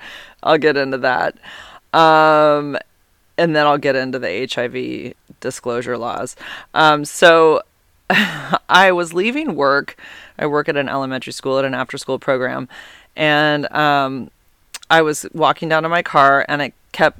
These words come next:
clicking my alarm, and I heard the alarm, whatever, but it sounded weird. And I thought, "Oh God, I must have done something wrong. Like, I left a light on inside the car or something." I thought the battery had gone down 'cause the, the beep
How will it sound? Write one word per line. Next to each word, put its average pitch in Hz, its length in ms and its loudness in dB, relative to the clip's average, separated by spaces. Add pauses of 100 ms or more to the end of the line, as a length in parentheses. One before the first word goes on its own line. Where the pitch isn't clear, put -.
(140)
clicking 165 440 -4
my 151 180 0
alarm, 190 420 0
and 139 80 -4
I 143 80 -2
heard 156 340 -4
the 160 120 -4
alarm, 135 500 -4
whatever, 135 420 -4 (400)
but 220 100 2
it 254 120 2
sounded 254 380 4
weird. 180 440 2 (100)
And 156 200 -2
I 160 100 2
thought, 156 400 2 (160)
"Oh 175 140 -2
God, 139 500 4 (460)
I 160 120 -2
must 160 300 -2
have 170 80 -4
done 147 220 0
something 143 360 -6
wrong. 139 600 -2
Like, 151 220 -2
I 139 80 0
left 135 260 -4
a 143 60 -2
light 151 280 2
on 151 200 2
inside 147 340 -2
the 143 80 -6
car 143 240 0
or 143 60 -2
something." 147 260 -8
I 139 80 -2
thought 160 280 0
the 156 60 -6
battery 139 520 2
had 139 240 -6
gone 131 240 -4
down 123 320 -6
'cause 147 320 -12
the, 143 240 -4 (120)
the 139 260 -6
beep 208 280 -6